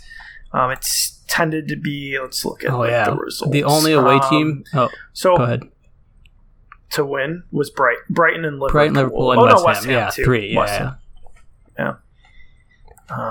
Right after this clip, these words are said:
Speaker 1: Um, so, and, and I, that makes me wanna lean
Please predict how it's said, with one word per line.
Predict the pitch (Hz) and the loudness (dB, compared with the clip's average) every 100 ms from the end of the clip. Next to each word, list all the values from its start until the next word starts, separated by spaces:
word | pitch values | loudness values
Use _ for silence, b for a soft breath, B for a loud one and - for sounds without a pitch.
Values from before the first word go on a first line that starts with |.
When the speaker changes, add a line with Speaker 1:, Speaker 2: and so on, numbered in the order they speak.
| 113 | -8
Speaker 1:
Um, | 113 113 110 _ _ _ - - - - _ _ _ - - - - - - _ _ | -10 -16 -20 _ _ _ -20 -20 -20 -20 _ _ _ -20 -20 -20 -20 -20 -20 _ _
so, | - - 147 147 143 143 151 | -4 0 2 2 0 0 0
and, | 185 - 175 | 0 0 -2
and | 165 156 147 B B B B B _ _ _ _ | -2 -8 -14 B B B B B _ _ _ _
I, | 156 156 196 | 2 4 4
that | 185 180 | 2 2
makes | 156 147 202 | 0 -2 -4
me | 202 | 0
wanna | 202 202 202 | 0 0 -2
lean | 208 208 208 208 | -4 -8 -10 -2